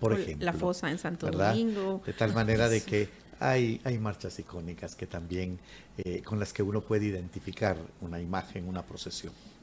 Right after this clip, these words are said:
Speaker 2: Hay una guía que en, en todas las hermandades tienen su guía de qué marcha se toca en qué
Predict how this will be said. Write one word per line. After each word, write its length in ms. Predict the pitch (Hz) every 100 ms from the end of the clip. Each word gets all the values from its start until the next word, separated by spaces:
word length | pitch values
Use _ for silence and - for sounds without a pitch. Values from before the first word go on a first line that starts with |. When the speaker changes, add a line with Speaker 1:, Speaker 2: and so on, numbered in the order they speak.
| - - -
Speaker 2:
Hay 140 | 247
una 180 | 262 277
guía 520 | 208 240 277 302 285 -
que 160 | -
en, 640 | 202 196 185 175 165 160 - - - -
en 80 | 170 -
todas 320 | 220 175 165
las 140 | 165
hermandades 500 | 180 175 160 165 190
tienen 240 | - 196 226
su 140 | 185
guía 260 | 170 208 208
de 260 | 180 160 - -
qué 140 | - 208
marcha 400 | 202 208 - 254
se 120 | 180
toca 480 | - 202 196 226 220
en 180 | 175 160
qué 260 | - 196